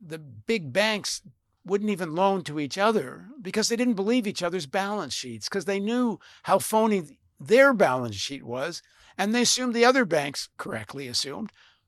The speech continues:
were, balance sheets were full of, full of B S too. So is there enough capacity in the central banks to calm the waters?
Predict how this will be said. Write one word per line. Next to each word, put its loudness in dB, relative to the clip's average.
were, -10
balance 2
sheets -4
were 0
full 2
of, -4
full 2
of 4
B 4
S 4
too. -2
So 2
is 0
there 2
enough 0
capacity -2
in 2
the 2
central -2
banks -4
to -12
calm 0
the 0
waters? -8